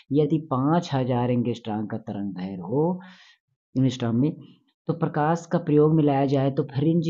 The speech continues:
की चौड़ाई कितनी होगी, फ्रिंज की चौड़ाई कितनी, मतलब फिर से हमारा चौड़ाई। ये रही हमारी सवाल यहाँ पर, आप इसको देख लिए पूरा कंप्लीटली। इसको हम यहाँ पर चलते हैं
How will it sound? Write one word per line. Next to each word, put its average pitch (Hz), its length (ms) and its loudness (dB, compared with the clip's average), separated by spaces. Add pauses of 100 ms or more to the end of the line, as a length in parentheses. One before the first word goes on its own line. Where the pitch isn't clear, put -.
(120)
की 165 160 -2
चौड़ाई 117 640 -2 (100)
कितनी 104 300 -6
होगी, 90 360 -10
फ्रिंज 123 320 -2
की 123 180 -4
चौड़ाई 98 400 -6
कितनी, 90 340 -14
मतलब 117 320 -4
फिर 120 100 -4
से 120 140 -8
हमारा 110 200 -8
चौड़ाई। 92 320 -12 (1000)
ये 165 160 4
रही 139 180 2
हमारी 127 260 0
सवाल 113 380 -6
यहाँ 120 160 -6
पर, 117 180 -8
आप 101 160 -8
इसको 113 200 -10
देख 101 260 -8
लिए 143 320 -4 (1000)
पूरा 120 200 -4
कंप्लीटली। 120 640 -4 (120)
इसको 117 300 -8
हम 117 240 -4
यहाँ 98 180 -6
पर 107 160 -12
चलते 90 340 -12
हैं 101 220 -12